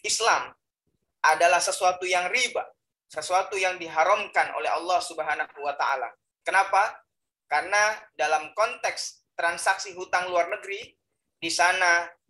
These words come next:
ada bunga hutang. Di mana bunga hutang itu setiap tahunnya harus dibayar oleh rakyat Indonesia. Yang berhutang adalah pemerintah, tetapi yang membayar adalah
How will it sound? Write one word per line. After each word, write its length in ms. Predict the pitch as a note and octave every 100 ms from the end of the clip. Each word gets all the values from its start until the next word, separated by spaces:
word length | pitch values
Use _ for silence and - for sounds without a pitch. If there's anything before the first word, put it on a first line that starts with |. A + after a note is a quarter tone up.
| _ -
ada 400 | E3 E3+ E3+ D#3+
bunga 320 | F#3+ G3+ F3
hutang. 320 | - - B2+ - _ _ _ _ _ -
Di 80 |
mana 260 | D#3+ F3 F#3+
bunga 300 | F#3+ G#3 G3+
hutang 380 | A3+ A#3 A3 G#3+
itu 220 | A3 - B3 - _ _ -
setiap 420 | F#3+ F#3 G3+ F#3+
tahunnya 480 | G#3+ F#3 G#3+ G#3 F#3+
harus 460 | F3+ G#3 A#3 A#3+ -
dibayar 560 | G#3 G3 A#3+ A#3+ F#3+ F3
oleh 220 | F3+ E3+ - _ _ _ _ _ _
rakyat 560 | G#3 A#3+ A#3+ B3+ A#3 -
Indonesia. 540 | G3+ G#3 G#3+ - - _ _ _ _ _ _
Yang 320 | D3+ E3+ F3
berhutang 380 | F3 A3+ A#3 A3+ F#3+
adalah 240 | F#3 F3+
pemerintah, 640 | F#3 F#3 F3+ F3 A3+ B3 - _ _
tetapi 440 | D#3+ F3+ F3+ F#3+ F#3
yang 100 | F3+
membayar 560 | F#3 F3+ F#3+ G#3+ F#3
adalah 320 | F3+ F3+ A#3